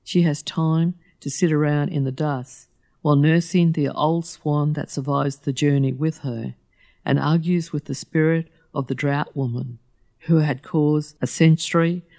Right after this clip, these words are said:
of catastrophic, unprecedented weather. Perhaps they need to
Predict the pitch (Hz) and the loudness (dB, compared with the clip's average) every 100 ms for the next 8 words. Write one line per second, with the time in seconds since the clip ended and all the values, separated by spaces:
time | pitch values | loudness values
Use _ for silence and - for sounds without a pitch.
0 | - 123 - 147 147 - 165 143 - 147 | -8 -8 -2 -2 -2 -4 -4 -4 -4 -4
1 | - _ _ 135 143 - 147 143 127 127 | -4 _ _ -4 -2 0 -2 -2 -4 -6
2 | 131 - - 147 139 120 117 123 _ _ | -6 -10 -6 -2 -2 -4 -10 -14 _ _
3 | _ _ _ - _ _ 165 180 180 - | _ _ _ -20 _ _ 2 4 4 0
4 | - 147 147 147 143 - | -2 0 2 0 -2 -6